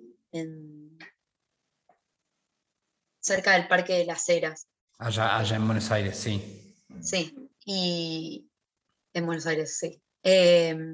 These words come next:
Speaker 1: y no, nos recomendó el, el, el,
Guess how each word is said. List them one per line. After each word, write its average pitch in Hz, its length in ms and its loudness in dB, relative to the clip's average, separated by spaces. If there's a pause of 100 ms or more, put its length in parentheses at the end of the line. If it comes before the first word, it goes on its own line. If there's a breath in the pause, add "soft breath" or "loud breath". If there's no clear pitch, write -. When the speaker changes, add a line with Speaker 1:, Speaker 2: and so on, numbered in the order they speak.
(1040)
Speaker 1:
y 226 100 2
no, 247 280 6
nos 202 220 2
recomendó 190 640 2
el, 180 280 -2
el, 175 640 -8 (360)
el, 170 180 -16